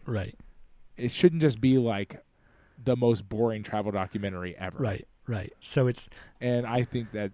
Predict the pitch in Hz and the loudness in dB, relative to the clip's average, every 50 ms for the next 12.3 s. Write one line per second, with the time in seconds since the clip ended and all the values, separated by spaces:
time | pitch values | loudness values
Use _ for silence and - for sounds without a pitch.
0 | _ - 123 117 - - - - - - - 113 - - - 113 101 - - 87 | _ -6 -6 -6 -6 -10 -18 -20 -20 -8 -6 -6 -4 -2 -2 -2 -2 -2 -8 -12
1 | 85 90 85 87 78 - - - 120 - - - - - - _ - 120 - - | -12 -12 -14 -14 -14 -4 0 0 0 0 -2 -10 -14 -18 -20 _ -8 -8 -6 -6
2 | - - - - - 170 170 170 156 143 127 120 117 113 110 107 104 101 101 104 | -12 -10 -8 -2 0 2 4 4 4 4 4 4 4 6 6 6 6 6 4 2
3 | 107 107 - - - - _ _ _ _ _ _ _ _ _ _ _ _ _ _ | 2 0 -4 -10 -12 -14 _ _ _ _ _ _ _ _ _ _ _ _ _ _
4 | _ _ - 123 110 107 107 95 - - - - 381 233 151 123 110 107 101 - | _ _ -4 -2 0 0 0 -2 -4 -12 -18 -14 -10 -4 -2 0 0 -2 -2 -6
5 | - - 120 107 98 98 104 101 - - - 131 123 131 135 135 117 98 92 - | -6 -2 2 2 2 2 2 -2 -6 -2 0 2 2 2 2 0 0 -2 -2 -2
6 | 90 85 - - 85 82 85 95 120 - _ _ _ _ _ _ _ _ _ _ | -6 -6 -6 -8 -8 -6 -6 -8 -8 -10 _ _ _ _ _ _ _ _ _ _
7 | _ _ _ _ 113 107 104 101 98 95 92 95 98 104 - - _ - - - | _ _ _ _ 0 0 0 2 0 -2 -2 -4 -6 -8 -10 -16 _ -12 -12 -10
8 | - - - - _ 127 120 117 104 107 117 113 110 117 123 123 117 123 120 120 | -12 -12 -16 -6 _ -2 0 0 0 0 0 0 2 2 2 2 2 2 2 0
9 | 120 - 117 113 110 110 - - 113 113 104 98 - _ _ _ - _ _ _ | 0 -2 0 0 0 0 -2 -2 -2 -4 -4 -4 -8 _ _ _ -20 _ _ _
10 | _ _ _ _ - _ _ _ _ _ _ _ _ _ _ _ 190 - - _ | _ _ _ _ -20 _ _ _ _ _ _ _ _ _ _ _ -16 -16 -14 _
11 | - 214 208 226 233 214 196 170 156 139 110 - 143 131 127 131 - - 117 101 | 2 4 4 4 4 4 4 4 4 4 2 2 4 4 4 2 2 0 0 -2
12 | 92 87 - - - | -2 -4 -8 -14 -18